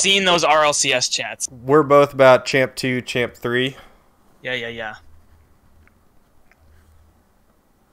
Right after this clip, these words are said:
Speaker 1: I would say that's probably the average in the Discord, too, around there.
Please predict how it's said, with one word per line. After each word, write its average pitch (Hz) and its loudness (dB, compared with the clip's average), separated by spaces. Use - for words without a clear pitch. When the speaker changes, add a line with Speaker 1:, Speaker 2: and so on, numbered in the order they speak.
Speaker 1:
I 131 -6
would 165 -4
say 170 0
that's 143 -2
probably 151 -2
the 117 -6
average 151 -4
in 170 -10
the 156 -8
Discord, 147 -6
too, 170 -6
around 143 -4
there. 175 -8